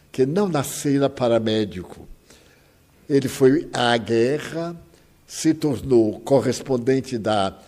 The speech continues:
empresa Reuters, dando notícia das batalhas para o mundo, foi condecorado como correspondente e se tornou escritor. Então ele colocou: "Eu não salvo vidas, eu descrevo vidas."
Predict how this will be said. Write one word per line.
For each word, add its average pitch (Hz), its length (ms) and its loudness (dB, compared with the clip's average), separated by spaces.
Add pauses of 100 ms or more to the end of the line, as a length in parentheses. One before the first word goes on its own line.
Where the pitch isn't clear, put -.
empresa 120 520 -2
Reuters, 120 840 -4 (400)
dando 123 340 2
notícia 127 520 -2
das 110 200 -2
batalhas 113 580 -2
para 120 220 -2
o 123 60 -2
mundo, 190 460 -2 (420)
foi 214 300 4
condecorado 143 880 2
como 123 260 -6
correspondente 123 1000 -2 (600)
e 185 80 6
se 185 160 0
tornou 175 360 4
escritor. 151 760 0 (540)
Então 151 260 4
ele 170 120 4
colocou: 147 600 0 (380)
"Eu 196 420 8
não 151 340 -2
salvo 143 600 0
vidas, 113 680 -4 (560)
eu 147 280 4
descrevo 131 840 -2
vidas." 98 600 -6